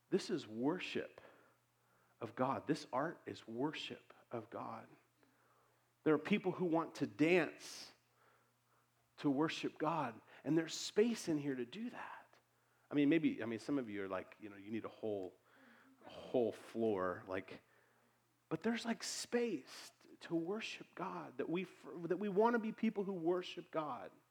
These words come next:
The second thing is that we're a community, that pri-, that we are primarily a community. We're not a,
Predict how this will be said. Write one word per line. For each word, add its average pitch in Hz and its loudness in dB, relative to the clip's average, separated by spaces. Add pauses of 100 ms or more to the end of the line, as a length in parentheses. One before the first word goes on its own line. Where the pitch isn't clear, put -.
(920)
The 151 4
second 196 0
thing 185 6
is 180 4
that 180 2
we're 170 6
a - 0
community, 170 0
that 135 -4
pri-, - -4
that 151 0
we 185 2
are 165 6
primarily 170 2
a 143 -2
community. 139 0
We're 107 -4
not 139 4
a, 143 8